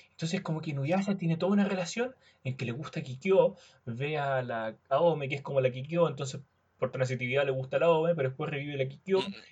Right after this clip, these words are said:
Speaker 1: y él se siente como, "Ay, pero weón, no tengo habilidades emocionales para lidiar con esta situación, me voy a poner violento,
Speaker 2: <laughs>
Speaker 1: voy a ignorar a la Aome,
Speaker 2: Claro.
Speaker 1: eh, voy a no comunicarme,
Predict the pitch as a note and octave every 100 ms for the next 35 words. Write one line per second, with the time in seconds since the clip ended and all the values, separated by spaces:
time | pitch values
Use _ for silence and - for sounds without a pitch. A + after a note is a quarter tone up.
0 | - C#3+ D3 D#3 E3 D#3 D3 D3+ - F#3+
1 | G3 E3+ D#3 D3 D#3 E3+ E3+ - _ C#3+
2 | D3 F#3+ F#3 G3 F#3 F3+ F#3 F3+ F3+ F3
3 | F3+ F3+ E3+ F3 E3 D#3 F3+ F3 E3 E3
4 | E3 F3 E3 - G3+ G3+ - _ A#2 B2+
5 | C3 B2 A2 G#2 G2+ D3+ F3+ F3 C#3+ E3+
6 | F3 E3+ - _ B2 C3 B2 A#2 A2 A#2
7 | G#2+ G2 G#2+ E3+ F3 E3+ E3+ F3 B2 G#2+
8 | A2 C3+ C3+ C3 C3 C3+ B2 G#2 C3 C3+
9 | B2+ B2 A#2 A2 D#3+ E3 E3 E3+ E3+